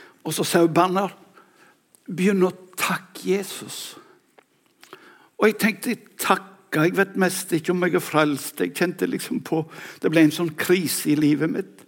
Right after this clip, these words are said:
Og så tenkte jeg, "Ja, ja, jeg får prøve." Og jeg begynte å takke, og så sa jeg, "Takk,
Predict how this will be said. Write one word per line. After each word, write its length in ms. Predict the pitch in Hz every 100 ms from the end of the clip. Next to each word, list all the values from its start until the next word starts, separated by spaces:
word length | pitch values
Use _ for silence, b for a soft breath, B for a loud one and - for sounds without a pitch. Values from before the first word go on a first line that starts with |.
| b b b b b b b b b b _ -
Og 120 | 196
så 180 | - 202 165 147 - - -
tenkte 280 | 196 185 185
jeg, 80 | 196
"Ja, 80 |
ja, 220 | 226 196 185
jeg 100 | -
får 140 | -
prøve." 460 | 190 175 127 - - - - _ _ b b b b b b _
Og 140 | 190
jeg 80 | 202
begynte 280 | 196 190 190
å 80 | 185 -
takke, 640 | - 214 - - _ -
og 60 | 180
så 100 | 180
sa 160 | 156 185
jeg, 100 | - -
"Takk, 300 | - 202 -